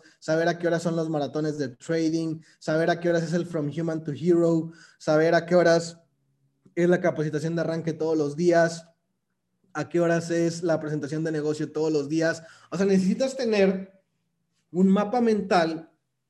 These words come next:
del sistema tal cual era cuando ibas a la universidad, porque cuando ibas a la universidad, a lo mejor la primera semana batallabas de que, a ver, el miércoles, ¿qué me toca? Para saber qué libros voy a meter a la mochila y todo eso, ¿no?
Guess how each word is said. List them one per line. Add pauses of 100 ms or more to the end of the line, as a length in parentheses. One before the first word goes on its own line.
(500)
del
sistema (260)
tal
cual
era
cuando
ibas
a
la
universidad,
porque
cuando
ibas
a
la
universidad, (260)
a
lo
mejor
la
primera
semana
batallabas (200)
de
que, (200)
a
ver,
el
miércoles,
¿qué
me
toca?
Para
saber
qué
libros
voy
a
meter
a
la
mochila
y
todo
eso,
¿no?